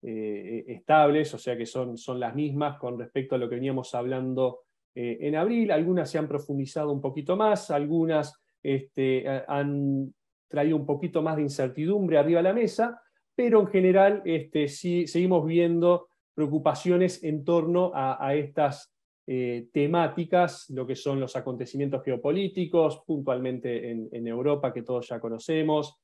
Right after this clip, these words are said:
eh, lo que son las, eh,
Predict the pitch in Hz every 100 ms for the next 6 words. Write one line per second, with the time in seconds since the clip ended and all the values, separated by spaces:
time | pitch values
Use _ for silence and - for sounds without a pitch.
0 | _ _ _ - 123 123 131 123 123 -
1 | 139 139 131 120 123 123 120 - _ _
2 | _ - 117 113